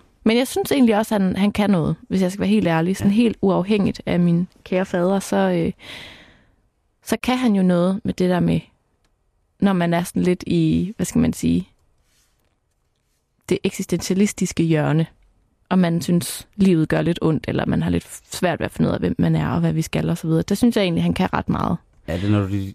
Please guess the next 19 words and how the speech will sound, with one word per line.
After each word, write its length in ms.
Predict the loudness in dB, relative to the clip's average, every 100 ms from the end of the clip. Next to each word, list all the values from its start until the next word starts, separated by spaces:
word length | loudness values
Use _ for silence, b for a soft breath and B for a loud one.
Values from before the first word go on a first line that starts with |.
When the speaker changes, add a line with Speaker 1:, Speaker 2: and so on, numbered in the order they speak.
| -8
Speaker 2:
i 60 | -8
dit 220 | -8 -8
filosofiske 680 | -2 -2 0 -4 -4 -6 -4
hjørne, 240 | -2 0
måske? 320 | -2 -4 -10 -14 -18 _ _ _ _ _ _ _ _ _ _ _ _ _ _ _ 0
Speaker 1:
Ja, 220 | 2 2 0
det 80 | -2
kan 120 | 0
det 80 | 0
også 140 | 0
sagtens 380 | -4 -4 -4 -2
være, 220 | 0 0
men 160 | 2 2
især 380 | 2 0 0 0 -4 _ _
i 100 | -4
de 180 | 0 0
perioder, 460 | 2 2 4 2
hvor 260 | 2 0 0
at, 360 | -4 -6 -12